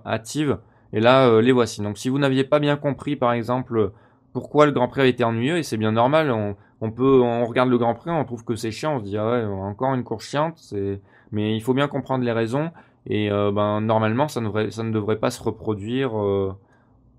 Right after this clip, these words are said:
enfin, ça va pas se reproduire à tous les Grands Prix, non. Il n'y a pas de vérité absolue en F un. Même,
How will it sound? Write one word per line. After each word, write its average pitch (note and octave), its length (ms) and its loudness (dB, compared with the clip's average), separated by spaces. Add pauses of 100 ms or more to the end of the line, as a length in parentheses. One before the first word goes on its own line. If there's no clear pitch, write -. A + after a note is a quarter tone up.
(200)
enfin, G2 160 -4
ça G#2 160 -4
va G#2 120 0
pas B2 140 0
se - 100 -12
reproduire B2 460 -2
à A2+ 100 0
tous A2 160 -10
les G#2 100 -4
Grands G#2 180 -4
Prix, C3+ 220 -8
non. B2 200 -6 (100)
Il A2 60 -10
n'y G#2 80 -2
a A2 80 0
pas A2 200 -2
de D#3+ 80 -4
vérité C3+ 300 0
absolue C3 420 -4
en A2+ 180 -2
F - 140 -10
un. A2 80 -4
Même, C#3 280 -2